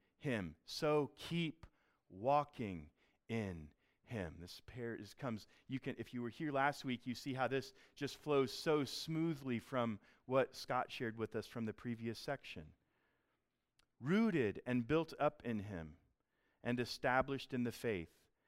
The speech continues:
just as you were taught, abounding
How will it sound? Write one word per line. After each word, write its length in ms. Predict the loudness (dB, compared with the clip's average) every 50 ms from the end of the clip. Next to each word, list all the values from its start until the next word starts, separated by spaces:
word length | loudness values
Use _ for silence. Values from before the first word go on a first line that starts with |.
| _ _ _ _ _
just 360 | 0 2 2 4 2 0 0
as 200 | 0 0 0 0
you 120 | -2 -2 -2
were 120 | -2 -4
taught, 420 | -6 -8 -2 0 0 0 0 -2 _ _ _ _ _ _ _ _ _ _ _ _ _
abounding 840 | -4 -4 2 2 2 2 4 2 2 0 0 0 0 0 -2 -4